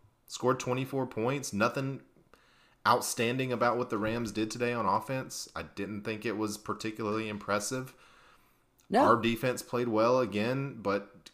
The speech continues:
Speaker 1: you know, in the second half, they've been out there on the field. They got tired and
Speaker 2: I
Speaker 1: ga-, you know, game over.
Speaker 2: I would have loved to have seen this game with a healthy Frankie Louvu, a f-, healthy J C Horn,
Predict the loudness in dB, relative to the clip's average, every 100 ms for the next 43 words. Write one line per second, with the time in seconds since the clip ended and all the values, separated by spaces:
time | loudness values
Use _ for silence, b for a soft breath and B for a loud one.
0 | _ -6 -6 -6 -10 _ _ -10 -6 0
1 | 0 -2 -2 -2 -2 -4 -14 -20 _ _
2 | _ _ _ -6 -2 0 0 0 -2 -2
3 | -4 -4 -4 -6 -10 -6 -4 -4 -4 -2
4 | -2 -4 -6 -6 -6 -8 -12 -20 -20 -20
5 | -20 _ _ 6 6 6 0 -8 -8 -10
6 | -8 -4 -4 -4 -6 -10 -16 _ -20 -8
7 | 6 8 10 8 10 8 8 6 6 4
8 | 4 4 4 2 0 0 0 2 0 -2
9 | -4 -8 -20 _ -20 -20 _ 2 6 6
10 | 4 -6 _ -4 2 2 2 6 10 10
11 | 8 4 2 4 4 4 2 0 0 0
12 | -2 -4 -4 -6 -8 -6 4 6 6 4
13 | -2 2 4 4 0 -2 -2 -2 -2 -4
14 | -6 -10